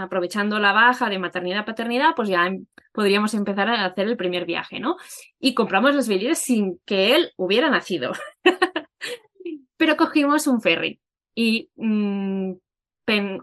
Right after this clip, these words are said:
claro, éramos padres primerizos y viajeros con niños primerizos, ¿no? Entonces pensamos, "Bueno, pues vamos a cargar todo nuestro coche con todo lo que creemos que vamos a necesitar y nos vamos a ir". Y nos fuimos a, a Italia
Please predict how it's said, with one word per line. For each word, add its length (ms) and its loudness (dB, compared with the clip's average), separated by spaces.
claro, 380 2
éramos 520 0
padres 360 2
primerizos 680 0
y 220 -2
viajeros 580 0
con 340 -2
niños 320 0
primerizos, 580 -6
¿no? 180 -6
Entonces 380 -8
pensamos, 520 -8
"Bueno, 220 -6
pues 160 -2
vamos 280 0
a 100 2
cargar 440 0
todo 300 2
nuestro 320 0
coche 260 -8
con 340 -4
todo 280 6
lo 160 4
que 240 -2
creemos 840 0
que 140 -4
vamos 340 -2
a 60 -6
necesitar 540 -4
y 60 2
nos 160 0
vamos 280 -2
a 100 -2
ir". 220 -2
Y 340 0
nos 200 -4
fuimos 400 -6
a, 480 -2
a 80 -6
Italia 500 0